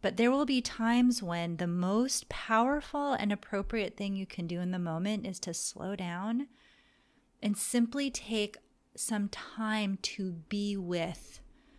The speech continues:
a person, a challenge, a problem, to simply be present with it,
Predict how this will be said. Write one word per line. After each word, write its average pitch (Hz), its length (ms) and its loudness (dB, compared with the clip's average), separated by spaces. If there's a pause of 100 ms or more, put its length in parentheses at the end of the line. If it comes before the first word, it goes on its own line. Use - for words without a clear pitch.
(480)
a 175 120 -6
person, 220 720 0 (440)
a 175 100 -6
challenge, 202 920 0
a 170 160 -2
problem, 180 840 -2 (720)
to 202 120 -4
simply 247 840 0 (260)
be 190 280 0
present 208 760 -2
with 156 180 -6
it, - 320 -6